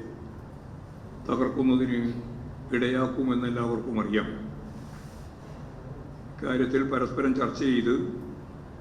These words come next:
പ്രശ്നങ്ങൾ പരിഹരിക്കുക എന്ന നിലപാടാണ്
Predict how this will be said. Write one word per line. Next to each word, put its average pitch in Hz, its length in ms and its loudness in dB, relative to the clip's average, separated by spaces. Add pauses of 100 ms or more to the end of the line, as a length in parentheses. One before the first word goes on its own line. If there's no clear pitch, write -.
(1200)
പ്രശ്നങ്ങൾ 135 480 6
പരിഹരിക്കുക 135 560 6 (140)
എന്ന 127 180 2
നിലപാടാണ് 120 580 4